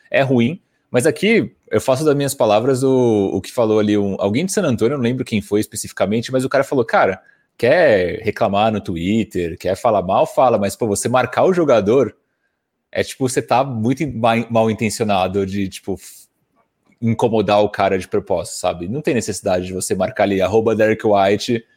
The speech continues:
tipo, "Para de chutar bola, caralho", né? Não faz sentido nenhum. Então, acho que torcedor como esse tem que, vou nem falar o que tem que acontecer com o torcedor desse, mas tem.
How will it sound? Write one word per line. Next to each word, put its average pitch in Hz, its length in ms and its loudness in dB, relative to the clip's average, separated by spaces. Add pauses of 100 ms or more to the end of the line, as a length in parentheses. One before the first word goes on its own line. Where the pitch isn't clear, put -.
(220)
tipo, 98 380 -2
"Para 110 260 2
de 101 60 -4
chutar 117 180 0
bola, 98 260 2
caralho", 90 500 -4
né? 98 180 -6
Não 95 80 -8
faz 98 160 -6
sentido 107 240 -8
nenhum. 123 280 -2
Então, 101 300 -2
acho - 160 -6
que 135 100 -2
torcedor 135 440 2
como 123 260 0
esse 113 180 2
tem 135 160 -2
que, 139 380 -2 (1000)
vou 117 80 -8
nem 131 100 0
falar 107 260 4
o 92 60 0
que - 100 -20
tem 92 160 -2
que 95 240 -4
acontecer 95 380 -2
com 98 100 -6
o - 20 -10
torcedor 95 400 -2
desse, 87 320 -4
mas 120 160 0
tem. 85 300 -4